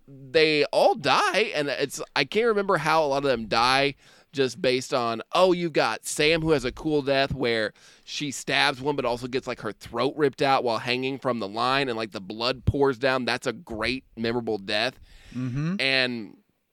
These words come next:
Speaker 1: as you get towards the end, yeah, you've got the w-, uh, person who is bleeding from the neck and says, "Don't trust Juno." She gives her the pennant that she steals, which is her husband's phrase, which was, it
Speaker 2: It's
Speaker 1: was lo-
Speaker 2: Beth, by the way, Beth.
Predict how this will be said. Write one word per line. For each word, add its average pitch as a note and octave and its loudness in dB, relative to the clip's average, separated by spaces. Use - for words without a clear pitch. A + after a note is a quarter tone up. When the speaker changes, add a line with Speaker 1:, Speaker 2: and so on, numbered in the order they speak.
Speaker 1:
as C#3 -2
you D3 -4
get G3 4
towards F3+ 0
the C#3 0
end, F#3 0
yeah, C#3+ 2
you've A#2+ -2
got A#2+ -2
the B2 -2
w-, B2 -4
uh, G#2+ 2
person C3 -2
who A2 -4
is G2 -4
bleeding A#2+ -2
from A2+ -8
the A2+ -6
neck A2 -2
and A2+ -6
says, A2 -4
"Don't A#2 -2
trust A2+ -4
Juno." A#2+ 0
She C#3+ -4
gives C3 2
her C3 -2
the G#2 -4
pennant C3+ -2
that B2+ 0
she A2+ -8
steals, C#3 2
which A#2+ -2
is A2 -2
her G#2 -4
husband's A2 -6
phrase, A#2 -2
which A2+ -8
was, G#2+ -2
it F#2+ -4
Speaker 2:
It's A#2 2
Speaker 1:
was A#2 -2
lo- C3 -2
Speaker 2:
Beth, D3+ 2
by B2+ -2
the A#2 -8
way, A2 -6
Beth. A#2 -4